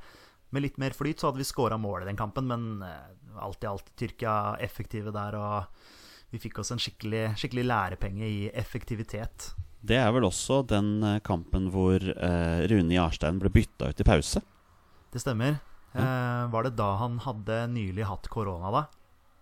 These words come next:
Speaker 1: Og så
Speaker 2: Nei,
Speaker 1: kommet
Speaker 2: var det det, ja?
Speaker 1: tilbake?
Speaker 2: Nei,
Speaker 1: Nei,
Speaker 2: fikk han ikke
Speaker 1: husker ikke.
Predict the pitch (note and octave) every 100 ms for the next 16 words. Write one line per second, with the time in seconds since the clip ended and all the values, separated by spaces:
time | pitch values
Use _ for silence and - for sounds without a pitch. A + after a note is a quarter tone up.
0 | _ - F2 E2+ D#2 D#2 D#2+ F2 G2+ A2
1 | G#2+ G2+ F2 F2 F2+ F2+ D#2+ C3+ C3 C#3+
2 | - _ _ _ _ _ - A#2 B2 A2+
3 | - A2+ A2+ A2 A2